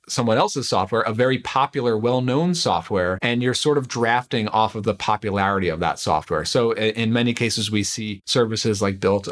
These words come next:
off on top of Shopify or on top of some, some other e-commerce tool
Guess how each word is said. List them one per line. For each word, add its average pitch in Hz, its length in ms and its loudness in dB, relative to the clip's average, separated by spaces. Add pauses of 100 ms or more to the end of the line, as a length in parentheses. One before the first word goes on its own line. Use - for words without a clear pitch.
off 107 300 2 (180)
on 117 160 0
top 120 240 0
of 135 120 0
Shopify 104 920 0
or 98 60 0
on 101 160 0
top 127 240 0
of 120 100 -10
some, 120 420 -2
some 147 180 2
other 151 180 4
e-commerce 110 640 -2
tool 92 340 0